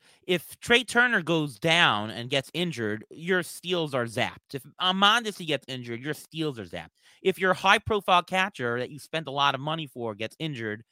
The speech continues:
your replacement level is much lower than a different option. So y-, there is a little bit of risk to taking catchers early, but it's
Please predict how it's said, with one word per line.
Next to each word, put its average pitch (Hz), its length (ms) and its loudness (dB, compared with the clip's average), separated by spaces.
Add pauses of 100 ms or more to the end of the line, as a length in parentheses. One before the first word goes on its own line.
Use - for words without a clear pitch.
(280)
your 151 320 0
replacement 170 460 -2
level 139 260 2
is 117 120 -6
much 175 280 -2
lower 156 340 4
than 120 220 -4
a 123 40 -10
different 123 300 -4
option. 98 500 -2 (380)
So 190 260 6
y-, 175 240 -2
there 165 580 2
is 220 360 6
a 208 60 6
little 214 260 8
bit 214 140 2
of 180 140 2
risk 202 320 0
to 180 100 -6
taking 175 360 -4
catchers 160 520 2
early, 135 480 0 (420)
but 151 140 0
it's - 180 -4